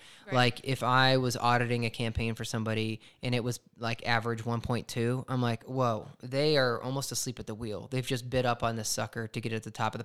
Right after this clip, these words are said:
Speaker 2: page. They're not really being scientific at all about how to maximize the R O I." So I loved it as a metric.
Speaker 1: Mm-hmm.
Speaker 2: And so I do think it was underrated. Now it's gone, though.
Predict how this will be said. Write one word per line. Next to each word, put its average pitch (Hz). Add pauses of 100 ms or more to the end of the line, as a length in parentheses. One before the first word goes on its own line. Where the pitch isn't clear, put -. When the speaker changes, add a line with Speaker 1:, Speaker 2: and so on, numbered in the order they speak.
Speaker 2:
page. 120
They're 123
not 123
really 117
being 110
scientific 107
at 113
all 110
about 110 (260)
how -
to 113
maximize 107
the 104
R 107
O 110
I." 95
So 101
I 117 (140)
loved 120
it 123
as 110
a 117
metric. 107 (220)
Speaker 1:
Mm-hmm. 214
Speaker 2:
And 117
so 127
I 120 (340)
do 131
think 117
it 113
was 110
underrated. 101 (580)
Now 131
it's 147
gone, 117
though. 78